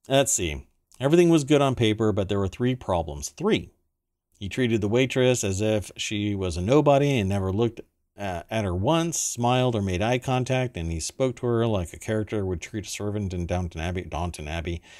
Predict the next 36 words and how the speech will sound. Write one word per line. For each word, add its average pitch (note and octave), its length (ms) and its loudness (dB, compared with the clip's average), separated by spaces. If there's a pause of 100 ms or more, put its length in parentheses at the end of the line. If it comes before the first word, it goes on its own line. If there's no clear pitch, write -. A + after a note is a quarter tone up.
(220)
In G#2 140 -6
fact, G2 220 0
he F2 100 -4
treated C#3+ 340 -2
her F#2+ 100 2
worse C3+ 460 2
than E2+ 320 -4
they E2 160 -4
treat D#2+ 520 -10
their E2 140 -6
servants E2 480 -6
in E2 120 -6
Downton D#2 340 -6
Abbey. E2+ 380 -4 (800)
We F#2 100 -4
went G2 380 0
Dutch. - 520 -2 (400)
He G#2 120 -2
tipped D#3+ 300 -4
ten C#3 180 -2
percent A#2+ 640 -4
on F#2 180 -4
a F2 80 -2
hundred C3 300 0
and G#2 120 -2
seventy A2+ 360 -2
dollar E2 260 -2
meal. G2+ 400 -2 (1500)
Left G#2+ 240 -4
with F#2 120 -4
a F2+ 60 -2
bad F#2+ 340 -4
taste A2 360 -2
in E2 120 -8
your D#2 160 -8
mouth. D#2 400 -8